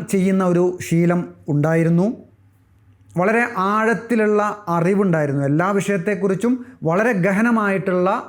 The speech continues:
അറിവുണ്ടായിരുന്നു. ഒരിക്കലൊരു ഖുർആൻ സൂക്തം അത് നാൽപത് രീതിയിൽ വിവരിച്ചതായിട്ടൊക്കെ പറയുന്നുണ്ട്. ഒരു ഖുർആൻ്റെ സൂക്തം അത് നാൽപത് വിവരണം അതിന് നൽകിയതായി പറയുന്നുണ്ട്.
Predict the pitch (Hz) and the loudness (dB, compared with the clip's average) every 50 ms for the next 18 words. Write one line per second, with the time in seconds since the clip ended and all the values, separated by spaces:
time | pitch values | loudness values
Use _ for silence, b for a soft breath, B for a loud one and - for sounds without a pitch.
0 | - - - 156 165 170 170 202 202 208 190 170 151 143 135 120 113 110 104 107 | -12 -8 -4 -2 0 0 2 2 2 2 2 2 2 0 0 0 -2 -4 -4 -6
1 | - - - 180 175 180 175 226 226 226 233 214 - - 208 220 - - 220 208 | -10 -8 -4 -2 0 0 2 2 2 2 0 -2 -2 -4 -4 -4 -4 -4 -2 -2
2 | 214 220 220 220 - - - - 196 208 214 214 - - 233 185 160 160 175 - | 0 0 -2 -2 -4 -6 -4 -2 0 0 0 -2 -2 -2 0 0 2 0 0 -2
3 | - B B B B B B B B 175 185 214 240 240 202 196 190 190 190 196 | -6 B B B B B B B B 0 2 2 2 2 2 2 2 2 0 0
4 | 208 214 226 220 220 - - - _ - 226 214 185 247 247 262 - - - 190 | 0 0 0 -2 -4 -6 -14 -8 _ 0 2 2 4 4 2 2 0 -4 -4 -2
5 | 170 190 190 196 202 185 170 214 214 214 220 180 180 190 180 190 190 190 190 - | 0 2 2 2 2 2 2 2 2 0 0 0 0 2 2 2 0 0 0 0
6 | 214 190 185 185 185 180 175 185 175 - 185 180 - - - - 151 156 156 147 | 0 0 0 0 0 -2 -2 -4 -4 -2 -2 -4 -4 -6 -6 -4 -2 -2 0 0
7 | 147 127 113 104 - - - _ _ _ _ _ _ _ _ - - - - b | -2 -2 -4 -4 -8 -10 -16 _ _ _ _ _ _ _ _ -20 -20 -20 -20 b
8 | b b b 160 160 165 175 180 175 170 180 190 202 214 208 208 196 185 185 - | b b b 0 0 2 2 2 2 2 2 2 2 0 2 2 0 0 0 0
9 | 220 233 269 - B B B B B 170 165 208 202 190 185 185 185 190 202 208 | 2 2 0 0 B B B B B 0 0 2 2 2 2 2 2 0 0 0
10 | 208 202 - - - - 220 220 220 240 240 - 170 175 185 170 196 208 208 208 | -2 -2 -6 -6 -4 0 0 2 2 2 2 0 0 0 2 2 2 2 2 0
11 | 180 - - - - 165 165 175 196 233 294 - B B B B B 175 175 185 | -2 -4 -6 -6 -6 -4 -2 0 0 -2 -4 -6 B B B B B -2 0 2
12 | 196 180 160 180 214 208 196 190 180 180 196 262 - - - - 170 160 160 151 | 2 2 2 2 2 2 2 0 0 0 -2 -2 -4 -8 -10 -6 -4 -2 0 0
13 | 139 127 113 104 - | 0 -2 -4 -4 -8